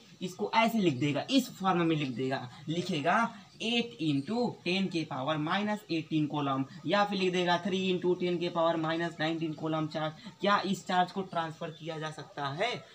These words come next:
अब आपको तो पता ही नहीं है, यह जो नंबर है, यह एक complete number आएगा या decimal में आएगा या fraction में आएगा। बोलिए जी, पता है क्या आपको कि इसकी जो value आएगी,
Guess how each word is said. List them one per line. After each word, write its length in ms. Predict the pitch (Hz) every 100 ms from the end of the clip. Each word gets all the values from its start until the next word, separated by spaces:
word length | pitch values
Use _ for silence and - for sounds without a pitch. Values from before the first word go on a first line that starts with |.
| - - -
अब 160 | 151 -
आपको 300 | 139 - 143
तो 140 | 143 131
पता 240 | 135 190
ही 160 | 214 220
नहीं 320 | 208 202 175
है, 240 | 170 - - - - -
यह 220 | 143 170 190
जो 200 | 165 175
नंबर 440 | 170 165 175 196
है, 340 | 196 214 196 - -
यह 300 | 147 180 190 196
एक 160 | 190
complete 540 | - 160 139 165 175 185
number 280 | 185 180 180
आएगा 540 | 170 175 170 160 156 - 175
या 140 | 160 185
decimal 600 | 156 160 156 165 180 180
में 140 | 180
आएगा 440 | 180 175 165 160 - -
या 180 | 147 190
fraction 580 | - - 151 - - 180
में 140 | 180
आएगा। 260 | 175 175 160
बोलिए 380 | 139 151 175 185
जी, 140 | 127 -
पता 220 | 139 165
है 100 | 160
क्या 180 | 170 220
आपको 220 | 226 -
कि 400 | 117 - 185 -
इसकी 340 | 165 156 - 196
जो 180 | 196
value 400 | 165 151 143 202
आएगी, 500 | 185 143 123 139 165